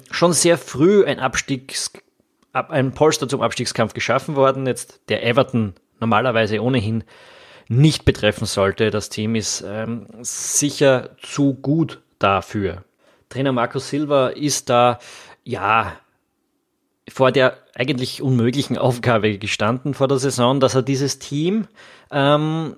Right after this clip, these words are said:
näher heranführt an die Top sechs, aber wirklich reinzubrechen scheint mir für das, für ein, für einen Club wie Everton jetzt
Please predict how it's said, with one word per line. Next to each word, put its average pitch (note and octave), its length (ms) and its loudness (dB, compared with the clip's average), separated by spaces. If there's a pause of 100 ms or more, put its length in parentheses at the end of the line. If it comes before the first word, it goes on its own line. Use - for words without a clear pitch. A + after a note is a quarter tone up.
(120)
näher C#3+ 560 0
heranführt C#3+ 960 0
an C3 240 -6
die C3+ 140 -2
Top C3 260 2
sechs, - 580 -4
aber B2+ 580 2 (1120)
wirklich B2+ 340 0
reinzubrechen A#2+ 960 0
scheint B2 360 -2
mir C3+ 120 2
für C3 220 2
das, B2 420 -2
für C3 100 0
ein, B2 180 -2
für - 160 -4
einen A#2+ 340 -2
Club - 280 -8
wie B2+ 80 0
Everton C3 680 0 (440)
jetzt - 480 -8